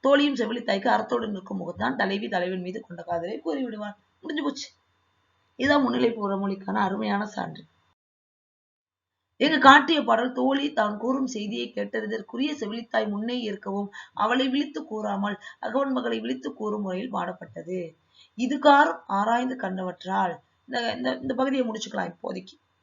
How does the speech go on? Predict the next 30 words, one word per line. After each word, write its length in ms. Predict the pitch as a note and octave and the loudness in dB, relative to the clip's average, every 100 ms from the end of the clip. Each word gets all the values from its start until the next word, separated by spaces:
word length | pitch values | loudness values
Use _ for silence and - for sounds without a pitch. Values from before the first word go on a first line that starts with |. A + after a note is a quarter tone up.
| _ _ _ _ _ _ _ _ _ _ - | _ _ _ _ _ _ _ _ _ _ -2
சங்க 240 | C#4 E4 | 4 8
அகப்பாடல்கள் 680 | C4 A#3+ - A#3 G#3 G3 G#3+ | 6 4 0 -2 -2 -6 -4
மாந்தர் 400 | G3+ C4 D4 C#4 | -4 -2 -4 -4
கூற்று 300 | B3 - A3 | -10 -8 -8
முறையில் 460 | G3 F#3+ G3+ G#3 | -6 -6 -8 -6
பாடப்பட்டன 560 | F#3+ G3 G3 G#3 G#3+ G#3+ | -6 -6 -6 -10 -8 -8
என்பதும், 420 | F3 E3+ F3+ F#3 F3 - - | -8 -10 -8 -10 -12 -20 -16
அவ்வாறு 400 | - G#3 B3 C#4+ | -10 -2 0 0
பாடப்படும் 500 | A3+ A3 A3+ - A3 | 2 0 0 -4 -8
பொழுது 300 | G3 F#3 G3+ | -8 -8 -6
ஒருவர் 360 | G3 A3+ C4 B3+ | -4 -2 -2 -2
கூற்று 340 | - C#4+ C#4+ | -6 -8 -8
முறையிலும் 400 | A3+ F#3+ F#3+ G3+ G#3+ | -6 -6 -6 -8 -8
இருவர் 320 | G#3 B3+ C4 | -8 -4 -4
உரையாடல் 500 | F#3+ G3+ A#3 A#3 A#3+ | -6 -6 -4 -4 -4
முறையிலும் 320 | G3+ F#3+ G#3 | -10 -10 -10
அமைத்து 320 | F#3+ F#3 - - | -10 -12 -12 -10
பாடப்பட்டன 500 | F#3 A3 - A3+ G#3+ | -8 -8 -12 -12 -12
என்பதும், 380 | F3 F3+ F3+ F#3 - - - | -12 -14 -12 -12 -14 -20 -4
ஒருவர் 340 | A3+ C#4 D4 | -2 0 -2
கூற்று 300 | C4+ B3+ C#4+ | -4 -8 -6
முறை 200 | C4+ C4 | -4 -4
பாடல்கள் 340 | A3 G3 F#3+ G#3 | -4 -8 -6 -8
முன்னிலை 380 | F#3+ A#3 C#4 | -4 -2 -2
மொழியாகவும் 600 | A#3+ F3+ F3+ F#3 F3 F#3+ F#3 - - | -4 -6 -8 -8 -8 -10 -10 -16 -12
முன்னிலை 300 | G#3 C4 C4 | -2 0 0
புறமொழியாகவும் 880 | B3+ A#3 C4 C4 A3 F#3 F3 G3 A3 | 0 0 0 0 -4 -6 -6 -8 -8
அமைத்து 320 | - G3 B3+ | -8 -8 -6
பாடப்பட்டன 540 | F#3 F#3+ G#3 G#3 G3+ G3+ | -4 -4 -4 -6 -6 -6
என்பதும், 420 | F3 F3 F3 F3 | -6 -8 -10 -10